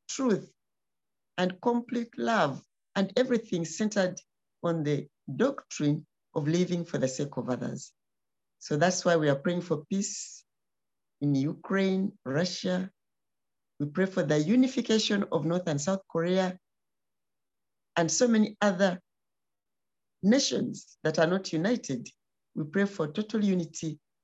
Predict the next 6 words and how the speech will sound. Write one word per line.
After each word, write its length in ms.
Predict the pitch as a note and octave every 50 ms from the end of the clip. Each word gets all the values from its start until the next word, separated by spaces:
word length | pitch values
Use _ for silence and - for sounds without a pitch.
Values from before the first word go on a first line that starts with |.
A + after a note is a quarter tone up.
| _ _ -
in 180 | F3 E3 D#3+
their 340 | D3 C#3+ D3 D3+ F#3 A3 A3 F#3
nations. 760 | C#3+ D3 E3 D#3+ - - C#3+ C3 B2 A#2 A2+ G#2 - - _ _ _ _ _ _ _ _ _ _ _ _ _ _ _ _ _ -
And 140 | G3 G#3
as 260 | G#3+ A3 A3 G#3 G3 G3+
we 180 | A3 G#3+ G#3+